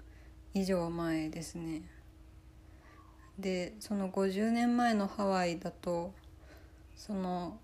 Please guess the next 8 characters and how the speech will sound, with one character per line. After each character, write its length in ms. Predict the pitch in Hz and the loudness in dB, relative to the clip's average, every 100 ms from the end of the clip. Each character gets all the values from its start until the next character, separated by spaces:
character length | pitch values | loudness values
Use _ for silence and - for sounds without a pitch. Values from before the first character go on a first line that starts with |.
| - | 2
会 220 | 220 214 | 6 6
社 160 | 226 | 6
勤 320 | 208 214 202 185 | 2 4 4 4
め 100 | 170 | 4
の 280 | 165 160 - - - - - - - | 2 0 -4 -16 -20 -20 -18 -20 -18
服 240 | - - 185 | -14 -4 0
装 280 | - 185 | 4 6
は 300 | 180 175 - | 6 4 2